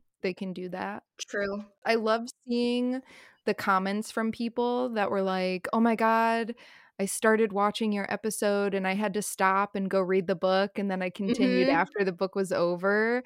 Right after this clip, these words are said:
Speaker 1: I'm happy that we got a lot of people to read Darkness Outside Us, and everyone seemed to
Speaker 2: <gasps> Yes!
Speaker 1: love it.
Speaker 2: Mm-hmm.
Speaker 1: So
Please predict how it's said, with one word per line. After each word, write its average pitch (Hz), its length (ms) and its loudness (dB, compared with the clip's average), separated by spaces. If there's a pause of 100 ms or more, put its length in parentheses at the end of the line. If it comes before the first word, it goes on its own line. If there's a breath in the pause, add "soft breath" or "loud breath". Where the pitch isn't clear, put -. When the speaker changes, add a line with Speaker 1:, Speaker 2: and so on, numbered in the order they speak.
(340 loud breath)
Speaker 1:
I'm 220 140 2
happy 240 400 4
that 302 120 6
we 233 120 2
got 208 200 6
a 269 80 6
lot 202 220 6
of 262 100 -2
people 247 320 -2
to 233 160 -4
read 202 320 0
Darkness 202 400 0
Outside 196 540 2
Us, 185 320 0
and 190 120 -2
everyone 226 460 2
seemed 247 300 2
to - 80 -
Speaker 2:
<gasps> 233 100 4
Yes! 180 220 2
Speaker 1:
love 202 460 6
it. 175 580 2 (100)
Speaker 2:
Mm-hmm. 262 480 2
Speaker 1:
So 175 460 0